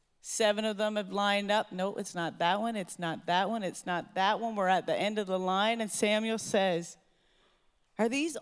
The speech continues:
all the sons you have, Jesse?" Well, "There is still the youngest one," Jesse answered,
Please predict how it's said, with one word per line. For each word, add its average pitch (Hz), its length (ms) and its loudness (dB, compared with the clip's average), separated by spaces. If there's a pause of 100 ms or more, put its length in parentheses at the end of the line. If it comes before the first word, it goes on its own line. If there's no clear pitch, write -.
all 226 340 6
the 254 100 0
sons 240 440 0
you 196 140 -2
have, 185 460 2
Jesse?" 302 560 -2 (1160)
Well, 214 760 2 (840)
"There 214 320 2
is 269 360 2
still 208 800 0
the 170 180 -6
youngest 180 640 -2
one," 151 340 -6 (1200)
Jesse 196 400 0
answered, 196 540 -2